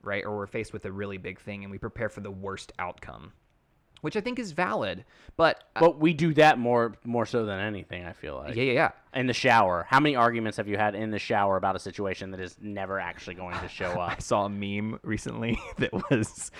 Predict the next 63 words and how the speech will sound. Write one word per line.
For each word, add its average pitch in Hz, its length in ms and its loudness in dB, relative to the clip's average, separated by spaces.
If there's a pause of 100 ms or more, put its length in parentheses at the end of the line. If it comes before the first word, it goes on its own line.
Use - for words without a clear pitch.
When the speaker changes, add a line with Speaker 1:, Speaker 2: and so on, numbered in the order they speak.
(160)
Speaker 1:
somebody, 113 600 2 (200)
like, 101 180 -6
arguing, 98 420 -2
like, 98 120 -10
talking 104 260 0
to 98 80 -8
themselves 95 380 -4
in 92 80 -10
the 87 60 -10
shower, 92 360 -2
saying, 90 440 -8
"Ten 269 200 -4
percent 117 240 -6
of 98 60 -8
my 98 100 -6
time 95 400 -8
spent - 380 -10
singing, 101 480 -10 (240)
ninety 165 320 0
percent 107 240 -6
of - 20 -8
my 95 80 -6
time 92 260 -8
spent - 300 -10
arguing 110 260 4
with 95 120 -8
myself - 500 -6
<laughs> 98 80 0
about 92 320 0 (320)
s-, - 480 -4
what 110 140 2
Speaker 2:
Like, 151 80 4
Speaker 1:
you 208 60 0
were - 20 6
Speaker 2:
sure, 202 80 6
Speaker 1:
just 190 40 6
Speaker 2:
yeah, 196 40 6
Speaker 1:
talking 160 140 10
Speaker 2:
right? 151 80 8
Speaker 1:
about." 165 80 6
Speaker 2:
Like, 151 100 6
Speaker 1:
Yeah. 113 160 6
Speaker 2:
you're 147 160 6
in 165 80 10
the 143 60 10
Speaker 1:
<laughs> 156 120 2
Speaker 2:
situation, 151 360 8
it's 151 100 -2
like, 107 160 -2
when 104 100 -2
they 127 140 2
say 113 220 -2
this, 123 320 2 (100)
I'm 151 180 6
gonna 123 140 -2
say 143 240 4
this. 135 340 4
And 143 100 0
then 143 120 4
when 170 100 6
they 185 140 6
say 165 160 2
this, 170 260 4